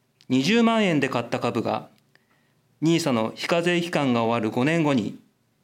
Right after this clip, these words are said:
十万円に値下がりしたケースを考えてみましょう。このタイミングで売ると損が大きいので、ニーサ口座から一般口座に株を移して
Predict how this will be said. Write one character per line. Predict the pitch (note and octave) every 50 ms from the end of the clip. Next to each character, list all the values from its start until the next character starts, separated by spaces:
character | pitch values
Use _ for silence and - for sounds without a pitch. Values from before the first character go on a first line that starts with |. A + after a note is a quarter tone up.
| _ _ _ _ _ -
十 | - A#2+ D#3 F#3+ G#3+
万 | A3+ A3 A3 A3
円 | G#3+ G#3 G#3 G3+ G3
に | G3+ G3 G3
値 | F3+ E3 D#3+
下 | - F3
が | E3+ E3+
り | E3+ E3+
し | E3+
た | E3+ E3
ケ | - E3+ D#3
ー | C#3+
ス | D3+ C#3+
を | E3+ G#3+ A#3 - - - - _ -
考 | - C3 C3 B2+
え | B2+ A#2 G#2+
て | - - -
み | C3+ A#2+
ま | A2 G#2+
し | - -
ょ | G#2+ G#2 - - - _ _ _ _ _ _ _ _ _ _ _ _ _ _ _ _ _ _ _ _ _ _ _ _ _ _ _ _ _ _ _ _ _ _
う。 | - - - _ _ _ _ _ _ _
こ | - E3
の | F3 G#3+ G#3+
タ | G#3+ G#3 G#3
イ | G#3 G#3
ミ | G#3 G#3
ン | G#3 G3+
グ | G3+
で | F#3+
売 | F#3 F#3
る | F3+ F3+
と | - B2+ A2 - - - _ _ _ _ -
損 | - - G3+ G3+ F3+
が | D3 C3+
大 | C#3+ D3+ D3+ D3
き | - E3 C#3+
い |
の | A#2+ G#2+ G2
で、 | G2+ G2+ - - - _ _ _ _ _ _ _ _ _ _ _ _ _ _ _ _ _ _ _ _ _ _ _
ニ | - E3 G3 A3
ー | A3
サ | A3 G#3+ G#3+
口 | G#3+ G#3+ G3+
座 | F3 D#3+ C3+
か | C3 A2
ら | G#2+ - - - - _ _ _ _ _ _ _
一 | - C3+ B2 -
般 | - - F#3+ G3 F#3+
口 | F3+ - F#3 F3+
座 | - D#3 D3+
に | F3+ G#3 G#3+ G#3+ G#3
株 | - D3 D3 D3 D#3+
を | D#3+ D#3
移 | D3+ D#3 D#3
し | D3+ - -
て | - G3 A3 G#3+ - -